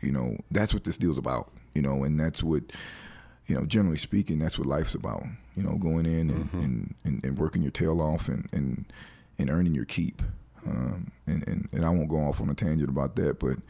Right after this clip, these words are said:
Speaker 1: um, that's what I want our program to be about. I know what that, I know that's what Coach Frost wants this program to be about, coming in and,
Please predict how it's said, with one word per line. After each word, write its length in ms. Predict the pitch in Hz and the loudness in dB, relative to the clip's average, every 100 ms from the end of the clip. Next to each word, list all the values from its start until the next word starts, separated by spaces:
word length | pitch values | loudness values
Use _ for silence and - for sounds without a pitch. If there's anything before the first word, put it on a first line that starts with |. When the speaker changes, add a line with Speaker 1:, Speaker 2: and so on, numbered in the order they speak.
| - - - - - | -16 -18 -18 -14 -4
Speaker 1:
um, 380 | 64 - - - - - - | -2 -2 -4 -6 -12 -10 0
that's 300 | 95 95 107 | 2 2 2
what 140 | 85 | 4
I 60 | 78 | 4
want 260 | 78 82 | 4 2
our 80 | 65 | 0
program 520 | - 80 85 85 90 | 0 2 4 4 4
to 60 | 82 | 4
be 140 | 104 | 4
about. 380 | 87 80 78 76 - | 4 4 2 2 0
I 60 | 85 | 2
know 100 | 82 | 2
what 220 | 76 - | 2 0
that, 220 | 76 73 - | -2 -2 0
I 100 | 82 | 2
know 120 | 78 | 4
that's 160 | 76 | 2
what 100 | - | 0
Coach 180 | - - | 0 0
Frost 300 | - 76 78 | 2 2 2
wants 180 | - - | 0 -2
this 120 | 87 | -4
program 400 | - 82 82 78 | -2 -2 0 0
to 60 | 73 | 0
be 160 | 71 78 | 2 2
about, 320 | 73 73 71 | 2 0 0
coming 260 | - 73 | 0 2
in 220 | 78 78 71 | 2 2 0
and, 240 | 67 | -2